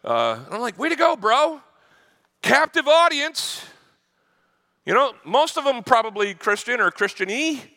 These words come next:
right? But a bunch of people in there don't know Jesus at all. Drop it like it's hot, right? That's Snoop Dogg. Anyway, all right. Uh, memorize it.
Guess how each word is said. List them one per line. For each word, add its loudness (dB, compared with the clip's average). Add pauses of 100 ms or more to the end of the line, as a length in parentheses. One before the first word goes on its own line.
right? 0 (560)
But 2
a 4
bunch 2
of -4
people 0
in -2
there 4
don't -2
know -2
Jesus -4
at -2
all. 4 (640)
Drop 4
it -4
like 2
it's -6
hot, 4 (640)
right? 2 (400)
That's -6
Snoop -16
Dogg. -12
Anyway, -4
all 0
right. 0
Uh, 0 (2250)
memorize 2
it. -12